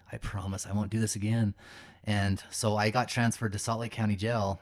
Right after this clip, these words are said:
and ended up, um, you know, it was a big, big ordeal, um, s-, you know, like, Homeland Security and stuff like that. And, and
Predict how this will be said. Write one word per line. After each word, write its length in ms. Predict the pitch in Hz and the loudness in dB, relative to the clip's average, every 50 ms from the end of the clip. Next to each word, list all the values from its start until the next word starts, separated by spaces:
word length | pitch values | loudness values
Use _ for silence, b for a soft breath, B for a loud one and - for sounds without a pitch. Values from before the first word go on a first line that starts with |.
| - - | -8 -6
and 320 | 98 98 98 95 95 95 - | -4 -2 -2 -2 -2 -2 -2
ended 200 | 107 104 104 104 | 0 0 0 0
up, 140 | 104 - - - - - - - - - - - - _ - 98 | -2 -4 -6 -14 -18 -20 -20 -20 -20 -20 -20 -20 -20 _ -12 -8
um, 340 | 98 95 92 90 90 90 - 107 - - | -8 -6 -6 -6 -6 -6 -6 -8 -8 -8
you 120 | 104 98 | -6 -4
know, 120 | 95 101 | -2 -2
it 40 | 101 | -2
was 120 | 98 98 101 | -4 -6 -8
a 40 | |
big, 380 | 92 - - 104 101 101 95 - - - - | -8 -4 -2 -2 -2 -2 -4 -6 -12 -14 -4
big 180 | - 110 113 107 | 0 0 2 2
ordeal, 400 | 107 104 101 98 95 85 85 - - 98 | 2 2 2 0 -2 -2 -2 -4 -8 -8
um, 240 | 87 90 90 87 85 | -8 -6 -6 -6 -6
s-, 160 | - - - - | -6 -6 -6 -4
you 80 | 98 | -4
know, 200 | 90 87 87 92 92 | -6 -6 -8 -8 -10
like, 120 | 90 87 | -12 -6
Homeland 340 | - 110 110 104 104 101 95 | 0 2 4 6 6 4 2
Security 480 | - 107 95 - 101 98 95 98 95 101 | 0 -4 -6 -4 -4 -4 -2 -2 -2 -2
and 120 | 98 95 | -2 -2
stuff 200 | - - 98 - | -2 -4 -4 -4
like 100 | 104 98 | -2 0
that. 240 | - 101 98 104 95 | 2 2 2 2 0
And, 160 | 95 95 92 - b b b b b b b b b b | 0 -2 -2 -4 b b b b b b b b b b
and 340 | 104 101 98 95 95 - | -2 0 0 0 0 -2